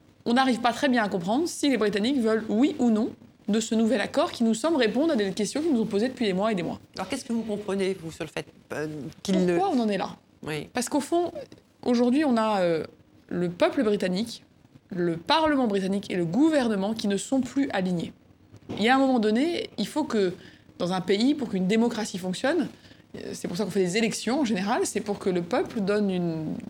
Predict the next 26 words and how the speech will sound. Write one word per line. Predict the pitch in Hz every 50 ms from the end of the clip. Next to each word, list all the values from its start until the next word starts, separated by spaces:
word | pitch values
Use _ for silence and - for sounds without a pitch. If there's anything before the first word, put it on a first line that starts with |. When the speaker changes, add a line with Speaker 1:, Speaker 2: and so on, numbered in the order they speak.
| - 175 -
Speaker 1:
par | 180 175 175 180 226
une | 170 170
voie | 156 175 170 175
parlementaire, | 196 180 185 180 175 170 175 180 285 359
quand | 311 240 202
c'est | - - 180
un |
régime | 180 196 175 180 170
parlementaire, | 190 185 175 180 170 185 180 - - - - - - - - -
des | 196 202
députés | 220 226 151 202 180 - 247 302 339
qui | - - 226
ensuite | 214 - - 233
choisissent | - - 214 190 185 180
un | 180 190
Premier | - - - - 294 294 247
ministre | 208 185 190 233 320 349 - - - - - - - - - _
qui, | - - 208
a | 202
priori, | - - 320 302 269 220 190 208 254 320 381
à | -
un | 214
moment | 196 196
donné, | 190 214 277 269
sont | - - 262 247 - -
alignés. | 226 220 214 214 196 185 - -